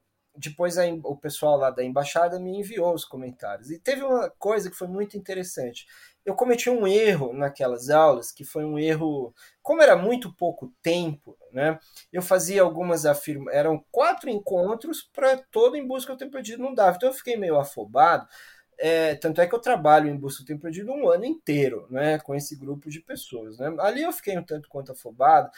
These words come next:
então eu fazia algumas afirmações e eu acabava passando por cima da, um pouco da bibliografia, né?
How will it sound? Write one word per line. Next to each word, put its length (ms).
então 180
eu 60
fazia 400
algumas 400
afirmações 1080
e 60
eu 120
acabava 440
passando 520
por 180
cima 460
da, 340
um 140
pouco 320
da 120
bibliografia, 1040
né? 240